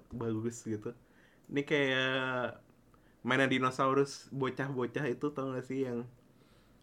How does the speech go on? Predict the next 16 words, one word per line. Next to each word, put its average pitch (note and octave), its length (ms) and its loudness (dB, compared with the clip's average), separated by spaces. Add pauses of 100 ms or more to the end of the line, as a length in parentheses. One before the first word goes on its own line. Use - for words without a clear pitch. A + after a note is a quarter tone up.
(300)
yang, A2 460 0 (400)
eh, A2 460 4 (100)
inflatable, A#2 720 4 (880)
yang A2 240 -2 (220)
orang A2+ 260 2
cuma A#2 220 0
mukanya A2 400 0
doang G#2 260 2
kelihatan G2+ 380 -4
di G#2 80 -4
bawahnya G2+ 480 -6
gitu, G2+ 240 -10
terus A2 240 -16
kayak G2 320 -10
dia G2+ 160 -8
lari-lari, G2+ 560 -8